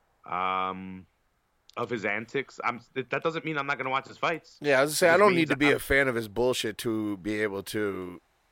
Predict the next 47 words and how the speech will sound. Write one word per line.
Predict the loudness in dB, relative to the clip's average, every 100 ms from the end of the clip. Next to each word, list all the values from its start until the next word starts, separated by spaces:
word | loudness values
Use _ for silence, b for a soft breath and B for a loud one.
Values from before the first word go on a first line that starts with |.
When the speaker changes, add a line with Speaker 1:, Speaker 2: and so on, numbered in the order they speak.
| _ 0
Speaker 2:
appreciate | 0 0 -2 -2 -2 0
Speaker 1:
I | 0
just | 2
Speaker 2:
what | 0 2
he |
Speaker 1:
probably | 0 0
Speaker 2:
does | 0
in | -4
Speaker 1:
won't |
Speaker 2:
the | -8
Speaker 1:
root | -6
for |
him. | -4 -4
Speaker 2:
cage. | -8 -10
Speaker 1:
I'll | -8
probably | -4 -4
root | -4 -8 -6
against | -6 -6 -8
him. | -4
I | -4 -2
can | -6
appre-, | -4 -4
yeah, | -4 -4
there's | -6 -6
a |
difference | -10 -10 -2 8
Speaker 2:
Oh, | 10
I | 10
Speaker 1:
between | 10
Speaker 2:
know. | 10
I, | 8
I | 8
Speaker 1:
appreciation | 4 4 6
Speaker 2:
was | 6 4
rooting | 0 0
Speaker 1:
and |
Speaker 2:
for | 0
Speaker 1:
and | 4
Speaker 2:
Marlon | 4 4
in | -2
this | -4 0
Speaker 1:
rooting | 0 4
Speaker 2:
fight, |
but | 4
Speaker 1:
against | 4
Speaker 2:
I |
can, | 2